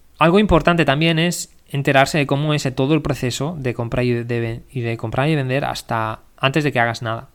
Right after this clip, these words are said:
Hasta que no empiezas a poner algo a la venta o a comprarlo, no te das cuenta de los gastos que hay asociados, ¿no? Pero básicamente, os lo voy a explicar para que lo sepáis, porque esto no hay mucha gente que lo cuente, pero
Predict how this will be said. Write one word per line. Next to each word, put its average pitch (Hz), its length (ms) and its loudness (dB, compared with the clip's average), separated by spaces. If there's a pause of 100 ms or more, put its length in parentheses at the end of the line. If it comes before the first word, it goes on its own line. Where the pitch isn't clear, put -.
(160)
Hasta 135 220 0
que 147 80 4
no 165 80 2
empiezas 190 380 2
a 143 180 -6
poner 151 240 -4
algo 170 160 2
a - 20 4
la 139 80 4
venta 151 300 0
o 120 120 -2
a 110 60 -10
comprarlo, 147 400 2
no 135 120 0
te 170 60 4
das 139 120 2
cuenta 131 220 -2
de 117 40 2
los 107 140 -4
gastos 120 300 -6
que 110 100 -6
hay 107 80 -2
asociados, 110 500 -10
¿no? 147 140 -10 (340)
Pero 143 120 0
básicamente, 156 680 4
os 117 140 -2
lo 120 80 2
voy 131 80 4
a - 20 4
explicar 135 380 -2
para 113 120 2
que 110 80 -6
lo 110 60 -6
sepáis, - 380 -6 (640)
porque 139 280 2
esto 147 220 4
no 143 140 2
hay 147 80 4
mucha 160 240 2
gente 143 240 0
que 123 60 -2
lo 120 100 0
cuente, 127 280 -4
pero 120 380 -4